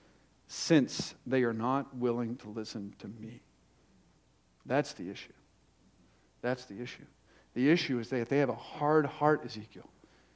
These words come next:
Now, I'm sending you to go preach to them, but they're not gonna listen to you. They might, they might not, from a human perspective. God knows whether they will or not.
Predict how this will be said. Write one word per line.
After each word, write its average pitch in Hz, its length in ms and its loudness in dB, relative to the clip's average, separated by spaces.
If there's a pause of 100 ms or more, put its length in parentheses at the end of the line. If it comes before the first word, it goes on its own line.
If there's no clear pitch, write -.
(500)
Now, 131 220 2
I'm 175 220 8
sending 196 400 6
you 143 120 8
to 127 120 2
go 143 180 8
preach 160 300 2
to 143 100 -2
them, 110 180 -6 (800)
but 127 80 0
they're 147 140 8
not 170 100 10
gonna 165 140 8
listen 151 300 4
to 123 100 -6
you. 107 120 -8 (140)
They 147 120 4
might, 151 360 8
they 143 80 4
might 143 240 4
not, 135 320 4
from 135 120 2
a 120 40 4
human 143 240 4
perspective. 117 480 -6 (320)
God 151 220 12
knows 151 340 10
whether 143 220 6
they 139 100 6
will 139 220 6
or 156 80 8
not. 117 240 0